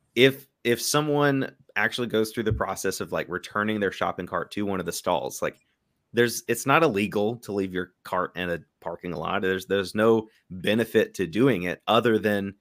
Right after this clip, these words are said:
we all know that that's the right thing to do.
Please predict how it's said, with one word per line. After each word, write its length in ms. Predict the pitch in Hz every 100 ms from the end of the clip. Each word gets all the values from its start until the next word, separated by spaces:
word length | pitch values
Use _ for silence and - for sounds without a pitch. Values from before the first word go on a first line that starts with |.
| _ _ _ _
we 380 | 104 113 139 131
all 240 | 90 117
know 380 | 110 107 110 92
that 100 | 98
that's 220 | 92 104
the 80 | -
right 240 | 92 90 -
thing 200 | 90 78
to 120 | -
do. 320 | 123 139 -